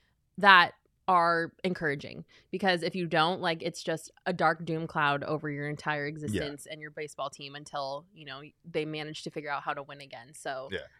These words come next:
Speaker 1: um, <laughs>
Speaker 2: It, it's, you know, and, and I think that's the thing is there's plenty of parts of this team that obviously, um, didn't work out this season.
Speaker 1: Yeah.
Speaker 2: Defensively, they weren't great.
Speaker 1: No,
Speaker 2: Um, but
Speaker 1: which is really weird because, you know, when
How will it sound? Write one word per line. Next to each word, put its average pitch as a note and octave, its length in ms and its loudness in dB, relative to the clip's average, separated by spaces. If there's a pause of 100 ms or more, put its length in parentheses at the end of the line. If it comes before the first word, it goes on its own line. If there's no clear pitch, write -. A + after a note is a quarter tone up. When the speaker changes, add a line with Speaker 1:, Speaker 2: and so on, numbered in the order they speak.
(100)
Speaker 1:
um, B2 380 -10 (320)
<laughs> - 320 -14
Speaker 2:
It, B2 220 -2
it's, D#3 240 -4 (180)
you F3+ 140 -2
know, F#3 180 2
and, D3+ 140 6
and D3 120 2
I D#3+ 120 -2
think E3 220 -6
that's C3+ 180 0
the G#2+ 80 -4
thing A2+ 180 0
is F#2+ 220 -2
there's A2 280 -2 (140)
plenty C3+ 260 -6
of G#2+ 120 -2
parts A2 260 -2
of G2 80 -8
this F#2 160 -6
team G#2 460 -4
that G2 120 0
obviously, F#2 760 -4 (140)
um, E2 280 -14 (160)
didn't G#2 200 -2
work F#2 200 -6
out - 240 -8
this E2+ 160 -10
season. D2+ 300 -20 (180)
Speaker 1:
Yeah. G2 60 -2
Speaker 2:
Defensively, G#2+ 600 -4
they G#2 140 0
weren't G2 260 -8
great. F#2 420 -6
Speaker 1:
No, D#3 400 -6
Speaker 2:
Um, G2+ 200 -2
but A2 100 0
Speaker 1:
which A2 120 0
is A3 120 0
really A3+ 300 -4
weird G3+ 320 -4
because, D#3+ 480 -6 (320)
you F3 80 -4
know, D#3 120 -2
when D#3+ 280 -4